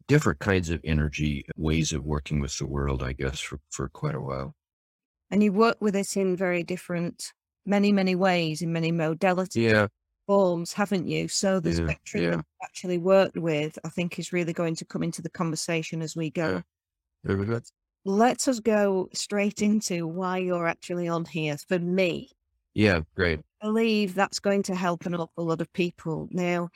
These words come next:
Speaker 1: Mm, mm.
Speaker 2: I am an energy therapist and I train
Speaker 1: Mm.
Speaker 2: people with talk E F T, which is emotional freedom technique. And that's the background behind emotional freedom technique. So we go into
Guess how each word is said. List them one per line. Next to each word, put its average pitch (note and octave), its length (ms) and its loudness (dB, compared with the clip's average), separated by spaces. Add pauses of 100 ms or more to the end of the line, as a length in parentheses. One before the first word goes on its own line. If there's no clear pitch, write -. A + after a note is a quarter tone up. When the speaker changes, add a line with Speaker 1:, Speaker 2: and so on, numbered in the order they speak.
Speaker 1:
Mm, D#3+ 180 -10 (280)
mm. E3 60 -6
Speaker 2:
I A3 480 4 (100)
am F3+ 120 -2
an - 0 -
energy F3+ 340 -4
therapist F#3 680 0
and F3 80 -4
I F3 100 0
train F3+ 340 -4
Speaker 1:
Mm. - 40 -14
Speaker 2:
people F3 460 0
with E3+ 360 -2
talk E3 360 -2
E E3 140 -2
F D#3 180 -6
T, G3+ 280 -2
which - 200 -8
is D#3 80 -8
emotional E3+ 460 -4
freedom F3 400 -8
technique. F3 360 -6
And F#3 80 -2
that's G3 140 -4
the G3+ 100 -4
background E3 680 -2
behind D#3+ 640 -4 (100)
emotional D#3 520 -4
freedom D#3 360 -6
technique. - 380 -8
So F3 140 -4
we F#3+ 80 0
go F3 260 0
into E3 580 -2